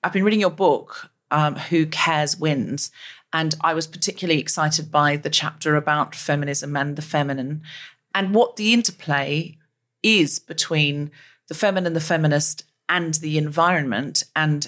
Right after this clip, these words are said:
our stewardship over the environment, or indeed Mother Earth's stewardship over us. Um, and I'm just dying to talk to you about it because I, you know, I wanna deep dive into it. I knew you first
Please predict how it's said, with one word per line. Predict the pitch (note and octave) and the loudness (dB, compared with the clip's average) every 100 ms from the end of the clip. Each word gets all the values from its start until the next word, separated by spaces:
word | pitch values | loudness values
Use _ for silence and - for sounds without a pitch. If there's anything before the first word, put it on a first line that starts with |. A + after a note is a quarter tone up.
| - | -2
our | D3 D3+ | -2 0
stewardship | - F#3+ F3 D#3 D3 D3+ | -2 0 0 2 0 0
over | C#3 C#3+ | -2 -2
the | D3 | -4
environment, | C#3+ C#3+ C#3+ D#3 - | -2 0 0 -2 0
or | F3+ G3 | 2 4
indeed | F3+ F3 F3 E3 - | 2 0 0 -2 -2
Mother | D#3+ D#3+ E3 | -2 2 2
Earth's | D#3+ | 2
stewardship | - - E3 D#3+ - E3+ | 0 0 0 2 2 2
over | D#3 D3+ D#3+ | 0 2 2
us. | F3+ - - - - - - - - - - | 2 2 0 0 -4 -18 -18 -18 -20 -10 -4
Um, | E3+ E3 D#3+ D#3 - - - _ - | 0 0 -4 -10 -14 -16 -16 _ -4
and | F#3 F#3 F3+ - | -2 0 -2 -4
I'm | E3+ | -2
just | A#3+ A#3+ - | 0 0 0
dying | G#3 G#3+ | 2 2
to | D#3+ | -2
talk | - A3+ - | -2 -2 0
to | D3+ | 0
you | |
about | - - - B2+ | 2 0 0 0
it | B2 - | 0 -2
because | D#3 D#3 F3 D#3+ - - | -6 0 2 4 2 0
I, | E3+ F3+ E3+ | -2 0 0
you | - E3 | 0 2
know, | |
I | C#3 | 2
wanna | E3 F3+ E3+ | 2 0 0
deep | F3+ E3+ - - | 0 -2 -4 -2
dive | D#3+ D3+ D#3 | 2 2 0
into | E3+ F3 - A#2 | -6 -2 -4 -2
it. | F2+ F2 - - - - - - _ A3 | -2 -2 -2 -4 -6 -18 -18 -20 _ 4
I | B3 D4 D4+ | 4 4 4
knew | B3 F3+ D#3+ C#3+ | 4 6 6 4
you | C3+ D3 D3 | 0 -4 -4
first | D3+ D3 B2 C3+ D3+ - - | 0 2 2 0 0 0 -2